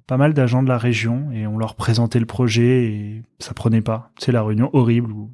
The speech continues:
tout le monde regarde son téléphone et vraiment ça prenait pas. Et en fait, la question qu'on leur posait, c'était un peu comment vous définiriez votre, euh, votre siège idéal, votre lieu de travail idéal.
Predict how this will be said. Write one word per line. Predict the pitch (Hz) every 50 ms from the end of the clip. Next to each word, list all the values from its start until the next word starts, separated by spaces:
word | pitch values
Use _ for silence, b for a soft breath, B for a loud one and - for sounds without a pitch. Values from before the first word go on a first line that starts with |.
| - _
tout | - -
le | 117
monde | 117 117
regarde | 117 117 120 113 107
son | - - 120
téléphone | 113 - 113 113 107 - - 110 107 110 107
et | 110
vraiment | 107 107 117 131 135
ça | - - 120
prenait | - - 117 117 110
pas. | - 117 135 B B B B B B B B B B B
Et | -
en | 131
fait, | 131 - 247 226
la | 180 143
question | - 151 139 - 170
qu'on | 156 156 143
leur | 135 131 -
posait, | - 139 139 160 208 226
c'était | 214 - 151 - - 170 202 226 220 B B B B B B B B B B B B _ _ _ _ _ _ _
un | 143
peu | 135 190 208
comment | 202 - 170 170 175
vous | 180 175 170 165
définiriez | 147 151 151 147 147 - 160 151 151 147 139 143 151 165 180 196
votre, | 196 175 151 139 135 - - - 135
euh, | 131 135 131 131 131 131 127 127 127 127 123
votre | 123 131 127 123 123
siège | - - - 160 156 170 170 156 143
idéal, | 151 143 143 139 135 123 120 127 139 135
votre | 120 117 113 113 - - -
lieu | 113 110 113 117 120 127 139
de | 135
travail | - - 135 131 131 135 139 139 139
idéal. | 131 127 123 113 110 110 110 113